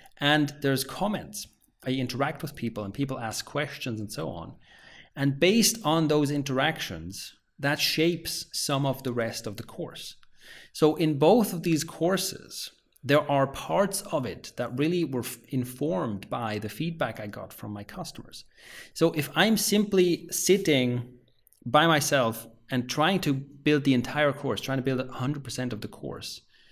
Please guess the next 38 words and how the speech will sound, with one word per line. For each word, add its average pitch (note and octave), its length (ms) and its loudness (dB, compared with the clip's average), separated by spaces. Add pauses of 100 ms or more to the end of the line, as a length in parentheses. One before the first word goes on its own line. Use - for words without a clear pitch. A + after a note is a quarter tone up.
(640)
kind B2+ 140 0
of B2 80 -2
in D3 160 2
my B2 160 2
head, G#2 520 -6 (440)
and B2+ 200 0
then E3 160 6
I F3+ 60 6
release C#3+ 380 4
it - 80 -10
to - 60 -10
customers, - 680 -10 (180)
I C#3 120 -2
will E3 200 4
then F3 280 6
find C#3+ 380 2
out C3 360 2
that, B2+ 260 -2
you C#3 80 0
know, A2+ 120 -2
I A#2+ 100 -4
missed B2+ 280 -2
the C3 60 -4
mark C#3+ 320 -2
on B2 140 -4
some C#3 260 -2
things, A#2+ 340 -4
or G2 60 -6
there G2 140 -8
are G2 40 -6
some B2+ 260 -2
questions B2 460 -4
people A#2 320 -6
have G#2 500 -6
that A2+ 120 -4
I A2 80 -2
wasn't G#2+ 320 -4
anticipating G#2+ 880 -4